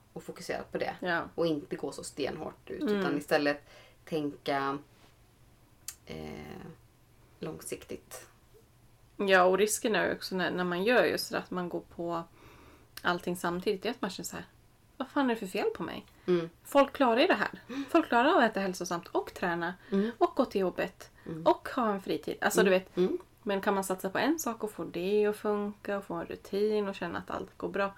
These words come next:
Speaker 2: då kan man bygga på lite sakta med nästa
Speaker 1: Ja.
Speaker 2: grej. Och liksom, alltså, man ska inte ha för bråttom.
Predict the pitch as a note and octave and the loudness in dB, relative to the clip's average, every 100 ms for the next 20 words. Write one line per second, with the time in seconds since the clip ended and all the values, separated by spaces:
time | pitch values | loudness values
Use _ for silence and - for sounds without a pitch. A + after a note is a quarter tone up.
0 | - - - - - - A4 A4+ G4+ F#4+ | -16 -20 -20 -20 -8 0 0 2 2 2
1 | F#4 D#4+ C#4+ B3 - G#3 - F#3 F2+ E2 | 4 2 2 2 0 0 -2 -4 -4 -6
2 | - - - - B3 B3+ B3+ B3+ B3+ B3 | -10 -12 -8 -2 0 2 0 0 0 -2
3 | B3 B3 A#3+ A#3 A#3 G#3+ A#3 A3 - - | -2 -2 -2 -4 -2 -2 -4 -6 -12 -20
4 | - - - - - - - - - - | -20 -20 -20 -20 -20 -20 -20 -20 -20 -20
5 | - A3 - - A3+ G#3+ G3 G3 - - | -16 -14 -8 -4 -2 -2 -2 -4 -6 -8